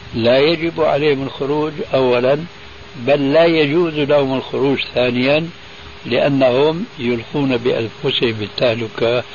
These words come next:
وما وقع في العالم الإسلامي في برهة القرن هذا الجديد الهجري يكفي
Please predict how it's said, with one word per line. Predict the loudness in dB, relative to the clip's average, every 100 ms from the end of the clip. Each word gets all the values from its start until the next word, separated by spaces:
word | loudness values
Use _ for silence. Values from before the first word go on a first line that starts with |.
| -16 -16 -18 -4
وما | 0 2 4
وقع | 4 4 2 0
في | 0 -8
العالم | -8 -2 0 0
الإسلامي | -2 -10 -10 -4 0 0 0 -2 -6 -10 -20 -20 -20 -20 -20 -18 -2
في | 2 4 2 0 -4 -6 -16 -20 -20 -18 -2
برهة | 0 2 0 -2 -6
القرن | -6 -6 -6 -8 -8 -10 -2 0 2 2
هذا | 0 0 -2
الجديد | -4 -4 0 2 2 0 -4 -10 -10
الهجري | -8 -2 0 0 0 0 -4 -8 -18 -18 -20 -18 -18 -14 -4
يكفي | 2 2 2 -4 0 2 4 2